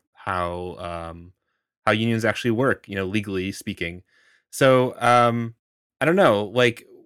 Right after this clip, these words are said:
uh, when it comes to that boring stuff, what would you want people to know that they might not know about already? Like, what would, what do you think, um, you would tell someone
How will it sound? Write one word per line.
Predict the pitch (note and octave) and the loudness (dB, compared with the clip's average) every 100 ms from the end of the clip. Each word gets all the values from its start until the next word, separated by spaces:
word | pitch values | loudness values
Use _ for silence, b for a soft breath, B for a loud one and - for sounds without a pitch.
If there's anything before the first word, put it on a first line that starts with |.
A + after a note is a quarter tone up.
| _ | _
uh, | A2 A#2+ A2+ F2 _ _ _ _ _ | 0 0 0 -6 _ _ _ _ _
when | C3+ C3 | -4 -4
it | |
comes | A#2+ D3 F3+ - | -2 -4 -4 -6
to | |
that | B2+ A#2+ A#2 A2 G2+ | -2 2 2 0 -4
boring | A2 A2 G#2 | -2 0 -2
stuff, | F#2+ - F2+ G#2 - | -6 -6 -4 -4 -10
what | G2+ C3 D3 | 0 0 0
would | D#3+ C#3 B2 | -2 -4 -2
you | B2+ | -2
want | G#2+ G#2+ G#2+ | 0 -2 -4
people | A#2+ A2+ - | -10 -12 -12
to | G2 | -12
know | G2 G2 F2+ F2+ G#2 | -4 -2 -2 -4 -10
that | A2 G2+ | -12 -10
they | |
might | F#2+ G2+ | -6 -4
not | G2 F2+ | -6 -8
know | F#2 F2+ | -12 -12
about | F#2 F2+ | -10 -10
already? | F2 F#2 E2 | -10 -12 -12
Like, | - G2 - | -10 -8 -2
what | B2+ | 0
would, | C#3 C3 B2+ | -2 -6 -4
what | |
do | C3 | -2
you | C#3 | 0
think, | C3+ A#2+ - | -2 -6 -4
um, | G#2 F#2+ F#2+ | -2 -2 -4
you | A#2+ | -4
would | A2+ - | -4 -2
tell | A2+ | -6
someone | - A#2+ A2+ G#2 G#2+ | -4 -4 -2 -2 -4